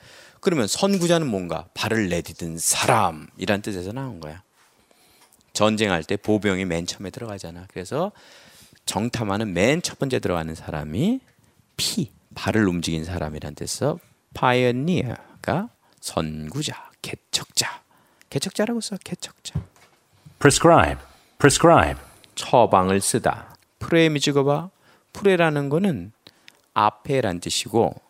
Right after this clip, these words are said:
Speaker 1: 스크라이브에 밑줄 긋고 스크라이브는 쓱 그리다란 뜻이야. 그럼 프레스크라이브는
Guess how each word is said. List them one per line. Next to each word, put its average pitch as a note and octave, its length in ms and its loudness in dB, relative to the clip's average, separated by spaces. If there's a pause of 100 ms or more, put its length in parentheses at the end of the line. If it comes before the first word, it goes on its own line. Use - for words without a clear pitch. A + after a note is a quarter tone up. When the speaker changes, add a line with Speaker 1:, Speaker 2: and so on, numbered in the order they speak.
(160)
Speaker 1:
스크라이브에 B2 720 2
밑줄 F#2 280 -2
긋고 B2 480 -2
스크라이브는 D3+ 580 0
쓱 - 440 -2
그리다란 E2 580 -4
뜻이야. - 440 -12 (320)
그럼 G3 180 2
프레스크라이브는 E3+ 920 0